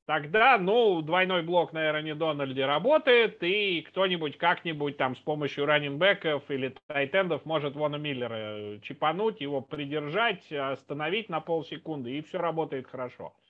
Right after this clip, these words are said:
Но если вот это вот чтение не случается, ну, простите, до свидания.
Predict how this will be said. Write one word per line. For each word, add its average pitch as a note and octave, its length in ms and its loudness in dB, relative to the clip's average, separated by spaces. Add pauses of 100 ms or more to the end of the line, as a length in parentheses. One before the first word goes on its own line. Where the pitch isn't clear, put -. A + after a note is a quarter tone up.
(340)
Но E3 140 2
если G#3 400 4
вот F#3+ 180 2
это F#3+ 180 0
вот F3 180 2
чтение F#3 520 0
не F3+ 300 0
случается, F3 760 0
ну, D#3+ 220 -16 (220)
простите, E3 720 -4 (580)
до C3 200 -6
свидания. F#2+ 640 -12